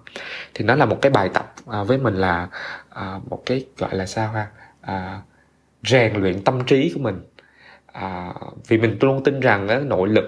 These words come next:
và tâm trí của con người có một cái sức mạnh là vô biên. Chỉ khi mà mình phải trong những cái tình huống, à, thử thách nhất, khó khăn nhất thì cái sức mạnh đó, nếu mà mình biết cách mình khai phá nó thì nó sẽ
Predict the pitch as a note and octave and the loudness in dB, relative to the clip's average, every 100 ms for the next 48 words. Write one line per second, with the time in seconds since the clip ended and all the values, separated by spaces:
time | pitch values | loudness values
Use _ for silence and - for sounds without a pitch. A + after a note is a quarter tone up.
0 | G#2 G2+ A#2+ A#2 B2+ D3 D#3 A#2+ B2 A2+ | 0 0 0 2 0 0 -2 -4 -4 -4
1 | F#2+ F#2+ C3+ - - - G#2+ F#2 F#2+ G#2+ | -4 -4 -6 -6 -4 -4 -6 -10 -8 -8
2 | F#2 - - - _ A2+ A2+ A#2+ A#2 - | -8 -14 -20 -20 _ 0 2 4 2 0
3 | - _ _ _ - - _ _ G#2 B2 | -12 _ _ _ -20 -20 _ _ 2 2
4 | - E3 D3+ C#3 A2 F#2+ G2 G#2 G2 F#2 | 6 6 6 4 4 4 2 -2 -2 -6
5 | E2+ - - - - C#3+ B2+ G#2 D3+ A2+ | -4 -4 -6 -4 0 2 0 -2 -2 -2
6 | F#2+ G2+ A#2+ C#3+ F#3 C4+ - - - - | -2 -2 -2 -2 -6 -12 -20 -20 -20 -20
7 | - _ _ - G#2+ - A#2 G2+ - G3+ | -20 _ _ -12 -12 -6 2 2 4 2
8 | G3+ G3 G3+ - F3+ - D3+ C3 E3+ F#3+ | 2 -4 -2 2 4 4 -2 -2 -4 -6
9 | - A2 F2+ - _ - F3 F3+ - G2+ | -8 -4 -4 -6 _ 0 2 2 0 -2
10 | A2 A#2+ A#2+ C3+ F3 - - - - C3+ | 0 2 4 4 0 -4 -14 -16 0 4
11 | D#3 F3 A2 G2 F#2+ B2 E3 E3+ E3+ - | 4 4 0 -2 -2 -2 0 0 0 -6
12 | G#2 F#2+ - - B2 - A#2+ C3+ D3 C3+ | -12 -10 -6 2 2 4 2 2 0 -2
13 | E3 - A2 G#2 B2 | -6 -4 -4 -4 -4